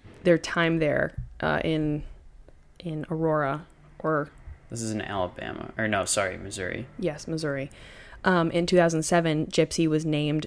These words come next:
Speaker 1: Child of the Year by the Oldie Foundation, um, which is, they, they advocated for the rights of feeding tube reci-, recipients. Um, and so in two thousand eight, Habitat for Humanity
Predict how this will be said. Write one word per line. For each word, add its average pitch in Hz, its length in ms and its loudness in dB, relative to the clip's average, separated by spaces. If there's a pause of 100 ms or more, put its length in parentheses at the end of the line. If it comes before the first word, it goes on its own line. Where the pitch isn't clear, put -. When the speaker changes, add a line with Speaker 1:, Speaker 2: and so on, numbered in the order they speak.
Speaker 1:
Child 160 380 2
of 160 120 -2
the 151 80 0
Year 151 260 4
by 143 200 0
the 143 200 -2
Oldie 156 300 4
Foundation, 196 640 4 (460)
um, 151 240 2
which 151 200 2
is, 147 440 2
they, 165 140 4
they 170 220 6
advocated 151 580 4
for 156 140 2
the 147 100 0
rights 143 380 0
of - 480 -2 (400)
feeding 156 440 0
tube 139 300 0
reci-, 143 260 -4 (180)
recipients. - 720 -2 (640)
Um, 147 460 0 (880)
and 202 180 4
so 170 300 2
in 165 160 -2
two - 120 -2
thousand 160 320 0
eight, 240 360 4
Habitat 185 540 2
for 175 100 0
Humanity 180 680 4